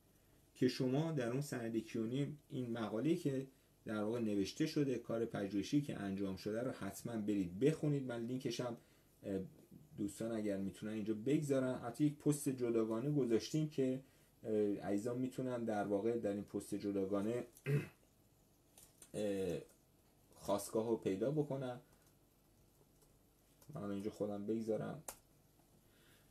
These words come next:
اه، پی دی افش هم هستش که می‌تونید، اه، دانلود کنید، ذخیره کنید، برای دوستان بفرستید. مردم باید آگاه بشن از این قضیه. دقت فرمودید، این موضوع شوخی بردار نیست عزیزان.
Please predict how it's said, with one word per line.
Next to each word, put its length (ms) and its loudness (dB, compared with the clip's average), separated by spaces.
اه، 420 2
پی 160 6
دی 140 10
افش 280 2
هم 120 2
هستش 680 0
که 100 -4
می‌تونید، 400 -4
اه، 180 -2
دانلود 360 4
کنید، 240 -2
ذخیره 440 -2
کنید، 300 -2
برای 240 0
دوستان 640 -6
بفرستید. 800 0
مردم 300 2
باید 140 0
آگاه 420 4
بشن 420 0
از 180 -4
این 140 -4
قضیه. 380 -8
دقت 300 2
فرمودید، 580 0
این 120 2
موضوع 320 2
شوخی 400 -2
بردار 520 0
نیست 400 0
عزیزان. 460 -4